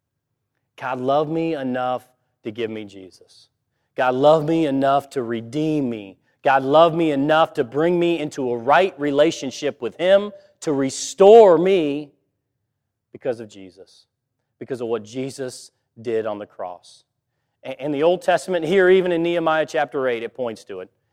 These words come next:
Even in Nehemiah chapter eight, there's a greater reality that needs to be realized. Yes, they were mourning, they were weeping, they heard God's word, they, they, they responded to God's word. They were broken because they realized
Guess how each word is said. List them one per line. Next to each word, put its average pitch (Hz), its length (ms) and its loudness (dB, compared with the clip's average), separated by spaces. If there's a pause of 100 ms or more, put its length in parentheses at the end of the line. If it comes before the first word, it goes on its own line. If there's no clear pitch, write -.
(140)
Even 180 240 -2
in 160 120 0
Nehemiah 156 440 0
chapter 135 440 -6
eight, 90 160 -10 (1000)
there's 120 380 -4
a 120 60 -4
greater 165 540 0
reality 135 680 0
that 110 240 -12
needs 123 300 -10
to 120 80 -14
be 117 180 -10
realized. 104 560 -6
Yes, 127 420 -6
they 120 120 -4
were 135 100 0
mourning, 135 480 -2
they 123 120 -2
were 127 140 -2
weeping, 135 400 -4
they 117 120 -6
heard 123 260 -2
God's 123 280 -4
word, 120 380 -6 (280)
they, 117 140 -2
they, 110 380 -6
they 110 100 -6
responded 127 560 -4
to 123 80 -6
God's 120 320 -2
word. 117 260 -4
They 113 100 -4
were 113 100 -2
broken 139 600 4 (180)
because 120 240 -6
they 117 120 -2
realized 135 720 2